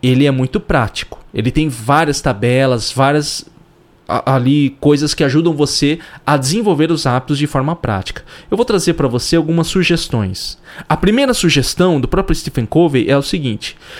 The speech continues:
faça uma lista de atividades que o ajudariam a melhorar as quatro dimensões. Nas quatro dimensões. Como que eu posso melhorar aqui a minha dimensão física?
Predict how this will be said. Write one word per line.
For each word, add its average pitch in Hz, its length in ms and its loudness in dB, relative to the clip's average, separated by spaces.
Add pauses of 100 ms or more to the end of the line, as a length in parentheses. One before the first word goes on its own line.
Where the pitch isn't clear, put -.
(160)
faça 269 760 0
uma 170 240 4
lista 165 380 0
de 156 100 2
atividades 117 800 0 (240)
que - 100 2
o 160 80 6
ajudariam 156 520 2
a 220 40 0
melhorar 151 460 2
as - 220 0
quatro 175 680 0
dimensões. 185 960 -6 (600)
Nas 131 160 -6
quatro 175 240 -2
dimensões. 127 680 -6 (480)
Como 339 260 4
que 285 80 0
eu 254 60 4
posso 220 420 0
melhorar 160 840 0 (760)
aqui 135 560 -2
a 143 80 0
minha 165 200 2
dimensão 143 440 0
física? 104 600 -6